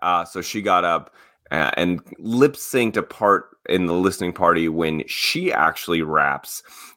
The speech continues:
um, and kind of, like, performed it. And people are going crazy saying that she is now the princess of rap because she made her debut on his album. Um, people are applauding her, saying that she's got the same confidence and swagger as her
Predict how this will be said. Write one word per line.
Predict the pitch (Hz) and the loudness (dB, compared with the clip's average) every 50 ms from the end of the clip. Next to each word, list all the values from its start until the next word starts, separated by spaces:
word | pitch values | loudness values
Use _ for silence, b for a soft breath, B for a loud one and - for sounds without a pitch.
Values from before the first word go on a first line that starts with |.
| B _ | B _
um, | - 87 82 80 78 78 78 80 73 - | -4 -2 0 0 0 -2 -4 -4 -6 -4
and | - 85 85 | -4 -4 -4
kind | - 95 95 92 | -2 -2 -2 -2
of, | 87 78 | 0 0
like, | 85 80 78 - - | 0 0 0 -4 -8
performed | 98 90 - - 113 117 123 120 113 104 85 | -8 -8 -6 -4 -2 0 0 0 -2 -2 -4
it. | 82 78 80 80 - - B B B B B B B - | -2 -2 -2 -2 -4 -10 B B B B B B B -4
And | - 85 85 85 85 82 80 78 78 73 | -2 0 0 2 2 0 0 -2 -4 -6
people | - - 98 95 - 95 | -6 -6 -6 -2 0 0
are | 87 87 | 0 0
going | 80 85 82 80 80 73 | 0 0 -2 -2 -4 -6
crazy | - - - - 101 95 98 98 101 98 85 92 90 87 85 | -8 -10 -10 -4 -2 0 0 0 0 -2 -2 -2 -2 -2 -2
saying | - - 82 85 85 82 | -2 -2 -2 0 0 -2
that | 78 67 | -4 -4
she | - - - 87 | -6 -4 0 0
is | 87 82 82 | 0 0 -2
now | 87 78 80 80 80 | -2 0 2 2 2
the | 78 78 71 | 0 -4 -8
princess | - - - - 120 113 113 110 - - 95 92 92 - - | -8 -12 -4 0 0 0 0 -2 0 0 0 0 0 -2 -8
of | - - 87 80 82 | -6 -6 -6 -4 -6
rap | 82 82 85 87 87 90 92 98 - - - _ b b b b b _ | -12 -8 -4 -2 0 0 0 -2 -2 -6 -16 _ b b b b b _
because | - 85 90 82 - | -8 -4 -4 -4 -4
she | - - | -4 -4
made | 78 82 80 80 78 | -2 0 0 0 0
her | 82 85 | 0 -2
debut | 80 76 76 78 76 76 80 82 85 82 | -2 0 -2 -2 -2 -2 -2 0 0 2
on | 78 78 76 | 2 0 -2
his | 78 73 67 | -4 -8 -6
album. | 65 71 95 104 107 95 98 101 98 98 95 95 90 B B B B B B _ | -2 2 2 2 2 2 -2 -4 -4 -4 -4 -6 -8 B B B B B B _
Um, | - 78 80 78 78 73 73 73 73 78 78 - _ | -2 0 0 0 0 -2 -2 -4 -6 -8 -12 -14 _
people | - - 90 - 92 87 | -14 -14 -8 -4 -2 0
are | 82 80 65 | 2 2 2
applauding | 60 - - - - 95 92 90 90 92 92 92 90 92 | 0 -2 -6 -14 -10 -4 -2 0 0 0 0 -2 -8 -4
her, | 92 92 90 90 87 | -4 -2 0 0 -2
saying | 82 - 87 82 80 | -4 -4 -6 -4 -4
that | 78 71 | -4 -6
she's | - - 78 - | -6 -10 -10 -4
got | - 76 - | -2 -2 -2
the | - 69 | -2 -6
same | - 71 65 71 73 | -4 -4 -4 -4 -4
confidence | - - 92 90 90 85 - 82 82 78 76 - - | -4 -2 0 0 0 0 -2 -4 -2 -4 -4 -6 -8
and | 73 73 76 | -8 -8 -8
swagger | - - - 92 90 80 80 85 82 82 80 78 71 | -8 -10 -8 -4 -2 -2 0 -2 -2 -4 -4 -4 -4
as | 69 73 71 - | -4 -6 -8 -8
her | - 71 | -8 -10